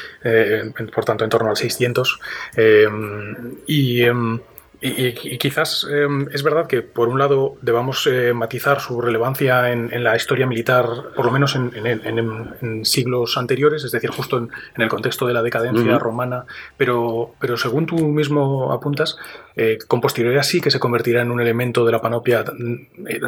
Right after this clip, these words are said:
Speaker 1: enormemente relevante, aunque con posterioridad quizás a lo que tradicionalmente se ha considerado.
Speaker 2: Sí, el estribo se conocía, se conocía y se usaba sobre todo en Oriente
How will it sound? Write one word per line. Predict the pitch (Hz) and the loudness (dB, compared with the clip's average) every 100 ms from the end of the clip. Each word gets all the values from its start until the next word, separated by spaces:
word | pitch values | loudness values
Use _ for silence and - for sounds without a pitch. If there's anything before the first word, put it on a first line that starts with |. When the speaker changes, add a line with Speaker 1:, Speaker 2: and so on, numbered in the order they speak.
| 120 | -6
Speaker 1:
enormemente | 135 151 147 143 139 | -2 0 2 0 0
relevante, | 131 120 131 147 - | 0 0 0 -2 -4
aunque | 139 131 131 - - | -4 -2 -2 -4 -12
con | - 123 | -8 -6
posterioridad | 117 123 120 131 | -4 0 0 0
quizás | 135 - 131 | -2 -4 0
a | |
lo | 143 | 0
que | 117 | 2
tradicionalmente | 113 107 117 120 120 117 | 0 0 -2 -2 -4 -4
se | |
ha | 117 | -4
considerado. | 113 117 110 104 98 - - | -2 0 0 0 -4 -10 -18
Speaker 2:
Sí, | - - 110 - - - | -12 0 0 -2 -10 -2
el | 113 | -2
estribo | - 156 160 | 0 0 2
se | 113 | 0
conocía, | 107 98 - 104 90 - | -2 -4 0 0 0 -6
se | - | -8
conocía | 98 95 131 | -6 -2 0
y | 135 | 0
se | - | -2
usaba | 98 117 123 | -2 0 0
sobre | 113 98 | 0 -2
todo | 90 110 | 0 0
en | 113 | 0
Oriente | 98 120 117 113 | 0 0 0 -4